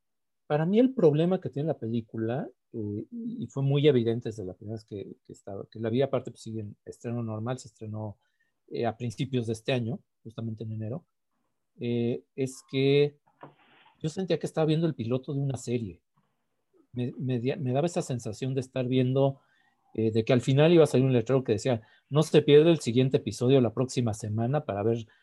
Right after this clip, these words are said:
las siguientes aventuras de este par de personajes", que sí son atractivos, pero,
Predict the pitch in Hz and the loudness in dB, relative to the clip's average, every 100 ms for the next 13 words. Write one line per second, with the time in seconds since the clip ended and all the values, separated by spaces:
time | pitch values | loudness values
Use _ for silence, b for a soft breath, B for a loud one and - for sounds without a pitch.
0 | b - 113 127 143 143 143 120 107 110 | b -4 -2 2 4 4 2 2 2 2
1 | 127 135 117 107 - 113 110 110 113 107 | 4 4 4 -2 -4 -6 -4 -2 -4 -8
2 | - 113 117 110 170 - _ _ _ _ | -10 -4 -4 -4 -10 -12 _ _ _ _
3 | _ 185 247 262 254 220 156 - 196 151 | _ 0 2 4 6 4 2 0 0 0
4 | - | 0